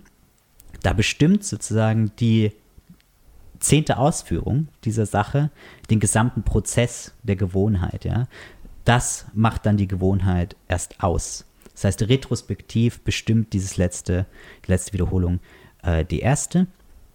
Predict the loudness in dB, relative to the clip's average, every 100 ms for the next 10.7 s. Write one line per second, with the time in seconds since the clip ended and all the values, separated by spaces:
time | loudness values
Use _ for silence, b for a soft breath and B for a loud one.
0 | -20 _ _ _ -6 0 4 6 4 0
1 | 2 2 4 2 0 0 2 0 0 0
2 | 0 0 -2 -4 -4 -6 -2 0 0 2
3 | 2 2 2 0 2 2 2 B B B
4 | B B B B B -4 2 2 4 4
5 | 2 -2 -2 0 0 -4 -8 -6 -2 0
6 | 0 2 4 4 2 0 2 2 2 2
7 | 2 2 2 2 2 2 4 2 2 0
8 | -2 -2 -2 0 0 -2 -4 0 0 -2
9 | -4 0 0 0 -4 -6 -2 -2 -2 -4
10 | -6 -2 0 2 2 0 -10